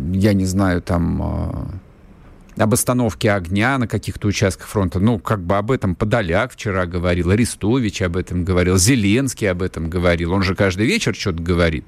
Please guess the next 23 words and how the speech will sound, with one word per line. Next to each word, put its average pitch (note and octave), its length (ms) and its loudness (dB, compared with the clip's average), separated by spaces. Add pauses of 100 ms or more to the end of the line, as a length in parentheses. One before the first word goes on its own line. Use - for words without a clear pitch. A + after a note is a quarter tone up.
(300)
Причем E3 360 0
здесь C3+ 280 0
виза-то? C#3+ 560 0 (320)
Вот C#3+ 200 -2 (200)
это F#3 220 0
на F#3 120 0
кого A3+ 280 0
должно B2 360 0
быть G#2 180 -2
рассчитано? A#2+ 560 0
На C#3 180 4
западную D#3 680 0
публику, F2 520 0
вероятно. B2 680 2 (120)
То F#3 80 2
есть F#3 120 0
это E3+ 160 -2
сейчас E3+ 380 0
настолько D3 380 -2
бросается D3+ 640 0
в C3 80 0
глаза, D3+ 540 0 (100)
что, E3 920 2